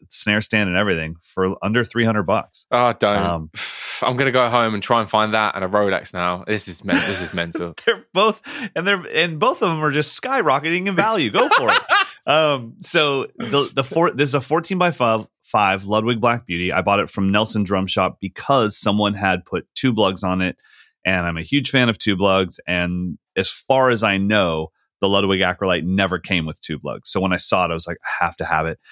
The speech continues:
Speaker 1: Um, for any Ludwig historians out there, this is a Keystone badge era. And, but they're, honestly, they all kinda do the same thing.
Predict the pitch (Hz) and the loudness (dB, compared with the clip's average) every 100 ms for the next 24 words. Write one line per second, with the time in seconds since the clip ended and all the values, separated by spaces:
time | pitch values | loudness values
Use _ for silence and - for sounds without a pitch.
0 | - - 92 95 95 - 110 107 101 98 | -20 -2 0 2 -2 -2 0 0 0 2
1 | 101 98 90 98 - - 95 95 90 92 | 2 2 0 -6 -6 -2 2 2 2 0
2 | 85 87 85 85 87 82 78 - 82 - | 0 -2 -2 -2 -4 -6 -6 -8 -8 -6
3 | 98 - 92 87 85 85 85 - - 87 | -4 -2 0 0 2 0 -2 -4 -2 0
4 | 87 82 - _ _ _ - 95 92 90 | 0 -2 -6 _ _ _ -4 0 2 0
5 | 85 - 95 92 101 98 107 - 101 98 | -2 -6 -4 -2 0 -2 -4 -6 0 0
6 | 87 92 90 92 - 92 90 - 87 82 | 0 -2 0 0 2 2 2 0 -2 -2
7 | 82 80 85 80 - 104 76 | -4 -4 -4 -4 0 -2 -2